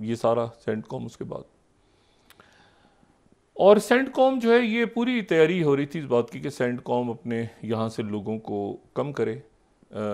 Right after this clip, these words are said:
और तवज्जो ज़्यादा दे पैसिफिक कमांड पे, ताकि, क्योंकि असल मद्दे मुकाबिल तो चीन है, तो वहाँ पे ताइवान में, साउथ चाइना सी में, वहाँ पे आगे जो मामलात होने वाले हैं, तो यहाँ पे जो है, यहाँ से फ़ौजों को निकाला जाए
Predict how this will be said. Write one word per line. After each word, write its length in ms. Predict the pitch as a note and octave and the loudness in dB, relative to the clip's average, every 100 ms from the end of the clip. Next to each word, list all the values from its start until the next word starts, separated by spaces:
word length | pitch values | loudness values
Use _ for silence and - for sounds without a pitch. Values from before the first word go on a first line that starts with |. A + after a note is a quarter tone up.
| G#2 G#2 G#2 - | -6 -8 -12 -12
और 360 | - A2 A2 - G#2 - | -4 -2 -2 -6 -12 -4
तवज्जो 360 | B2 B2+ A#2+ C3 | -2 0 0 0
ज़्यादा 300 | A2 G#2 A2 | 0 0 0
दे 260 | F#2+ G#2 | -2 -4
पैसिफिक 640 | G#2 - G#2 - A2+ G2 - _ _ | -4 -6 -6 -8 -12 -14 -16 _ _
कमांड 320 | - G2 G2 A#2 | -14 -12 -12 -12
पे, 180 | - | -10
ताकि, 360 | G2+ G#2+ - A#2+ | -6 -6 -4 -6
क्योंकि 240 | B2 B2 | -6 -6
असल 320 | B2 B2 F#3 D#3+ | -6 -2 0 0
मद्दे 360 | A#2+ A2 G#2+ | -2 -6 -6
मुकाबिल 380 | B2 A2 G2+ A#2 | -6 -4 -6 -6
तो 120 | B2+ | -8
चीन 320 | A#2+ - E3 | -10 -8 -6
है, 120 | B2 A#2 _ _ _ _ _ _ | -8 -12 _ _ _ _ _ _
तो 60 | - | -14
वहाँ 180 | A#3 F3+ | -8 -6
पे 160 | F3 | -6
ताइवान 500 | F3 D3 C#3+ C#3 C3+ | 2 6 6 4 2
में, 260 | C3 B2 B2 | 0 -2 -4
साउथ 280 | A#2+ A#2+ A#2+ | 0 0 0
चाइना 300 | B2 A#2 A#2 | -2 -2 -4
सी 260 | - B2 | -4 -4
में, 260 | A#2+ A#2 A2+ | -4 -6 -6
वहाँ 300 | A2 A2 A2 | -6 -6 -6
पे 180 | A2 A#2 | -4 -2
आगे 340 | G#2+ G#2+ A#2 | 0 0 0
जो 120 | A#2+ | -2
मामलात 480 | A#2 A2+ A2 A2 G#2 | -4 -4 -2 -2 -2
होने 140 | A2+ C3 | -4 -6
वाले 160 | D#3 | -6
हैं, 80 | F3 | -6
तो 100 | E3 | -6
यहाँ 300 | D3 C#3 D3 | -4 -2 -2
पे 260 | D3 C3+ C3+ - _ _ _ _ - | -2 -2 -4 -14 _ _ _ _ -8
जो 140 | A#2+ | -4
है, 140 | A#2 B2 | 0 0
यहाँ 220 | A2+ B2+ | 0 -2
से 140 | - | -6
फ़ौजों 320 | C#3 G#2+ G#2+ | -4 -2 -2
को 100 | G#2+ | -4
निकाला 380 | B2 G#2+ G2 G2 | -6 -6 -6 -8
जाए 260 | F#2+ F#2 | -8 -12